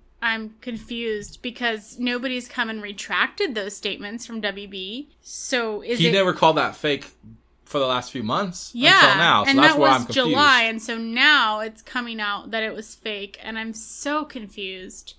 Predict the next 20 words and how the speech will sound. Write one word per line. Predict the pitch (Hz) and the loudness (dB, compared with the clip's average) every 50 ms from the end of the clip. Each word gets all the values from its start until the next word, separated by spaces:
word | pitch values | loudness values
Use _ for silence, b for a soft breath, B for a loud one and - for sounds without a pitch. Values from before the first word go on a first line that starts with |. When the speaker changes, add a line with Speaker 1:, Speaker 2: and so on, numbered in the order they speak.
| _ _ _ _ _ _ | _ _ _ _ _ _
Speaker 1:
<laughs> | _ _ _ _ _ - | _ _ _ _ _ -16
I | - - - 269 | -12 -8 -6 -4
just | 277 269 294 302 | -4 -4 -2 -2
feel | 262 294 - - | -2 -2 0 0
like, | 269 262 269 - - - - - _ _ _ _ B B B B B B B B - | -2 -2 -4 -6 -10 -14 -20 -20 _ _ _ _ B B B B B B B B 2
how | 285 262 262 | 2 4 4
did, | 262 277 254 233 254 - _ - 214 - - | 4 2 -2 -6 -8 -18 _ -20 -20 -12 -6
I, | 220 240 233 - 208 B B B B B - | -2 -2 -2 -2 -6 B B B B B -6
I | 240 233 | -4 -4
don't | 226 131 | -2 0
Speaker 2:
Yeah. | 117 101 95 | 0 -2 -2
Speaker 1:
know. | 92 92 - 110 - B B B B B B B B | -4 -8 -12 -14 -16 B B B B B B B B
Speaker 2:
Well, | 139 156 | 4 6
I | 151 165 165 | 6 6 4
think | 208 269 254 190 131 | 2 0 -2 -4 -2
this | 131 160 165 160 | 0 0 0 2
whole | - 151 131 123 | 4 2 2 2
thing | 123 135 127 120 110 | 2 0 -2 -2 -4
spawned | - - - - 120 117 117 110 110 110 107 | -6 -6 -2 -2 0 0 0 -2 -4 -6 -8
from | - - 113 113 113 107 107 104 104 101 101 | -8 -6 -6 -4 -4 -4 -4 -6 -6 -8 -10